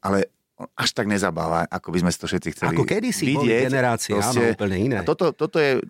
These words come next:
Speaker 1: presne tak, že ja som si tiež myslel, že Deschamps pomalinky
Speaker 2: Mm.
Speaker 1: skončí a bude, príde tam nejaký taký, možno trošku taký, e, viacej rizikový tréner, ktorý by
Speaker 2: Mhm.
Speaker 1: povedal, „A teraz ideme a skúsime aj, e,
Speaker 2: Mhm.
Speaker 1: presovať, skúsime od začiatku jazdiť, uvi-, uvidíme, ako to dopadne.“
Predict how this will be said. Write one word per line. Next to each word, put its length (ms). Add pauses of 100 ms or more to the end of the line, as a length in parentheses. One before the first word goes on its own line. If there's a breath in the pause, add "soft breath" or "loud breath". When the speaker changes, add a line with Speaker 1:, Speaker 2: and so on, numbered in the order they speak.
Speaker 1:
presne 340
tak, 180
že 120
ja 80
som 100
si 100
tiež 120
myslel, 240
že 80
Deschamps 260
pomalinky 640
Speaker 2:
Mm. 60
Speaker 1:
skončí 480
a 80
bude, 260
príde 240
tam 160
nejaký 460 (340 soft breath)
taký, 200
možno 240
trošku 420
taký, 460
e, 80 (300)
viacej 440
rizikový 540
tréner, 320
ktorý 200
by 140
Speaker 2:
Mhm. 120
Speaker 1:
povedal, 240
„A 100
teraz 320
ideme 240
a 100
skúsime 440
aj, 180
e, 80
Speaker 2:
Mhm. 260
Speaker 1:
presovať, 560
skúsime 400 (120)
od 160
začiatku 440
jazdiť, 440
uvi-, 240
uvidíme, 440
ako 200
to 120
dopadne.“ 540